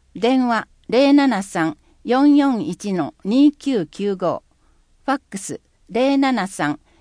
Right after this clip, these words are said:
四三三の三零二四です。なお、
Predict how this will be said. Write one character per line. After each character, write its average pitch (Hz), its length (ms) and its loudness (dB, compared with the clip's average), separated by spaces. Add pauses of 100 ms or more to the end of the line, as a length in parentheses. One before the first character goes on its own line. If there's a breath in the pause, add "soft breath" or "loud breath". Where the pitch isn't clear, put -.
(120)
四 277 260 4
三 254 320 -2
三 156 360 -2
の 143 200 -4
三 262 360 0
零 233 260 -2
二 208 280 -4
四 196 220 -4
で 123 120 -12
す。 - 160 -20 (800)
な 220 240 -2
お、 - 100 -10